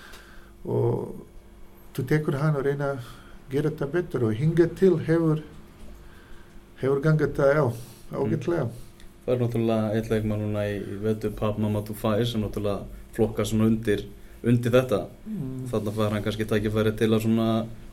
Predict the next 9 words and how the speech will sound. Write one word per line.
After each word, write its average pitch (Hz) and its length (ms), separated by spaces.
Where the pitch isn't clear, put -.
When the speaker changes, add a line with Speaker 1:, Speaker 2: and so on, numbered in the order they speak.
Speaker 2:
koma 113 260
sínu 120 240
ferli 123 340
aftur 123 320
á, 127 100
á 104 60
beinu 143 180
brautina. - 280
Speaker 1:
Já, 127 160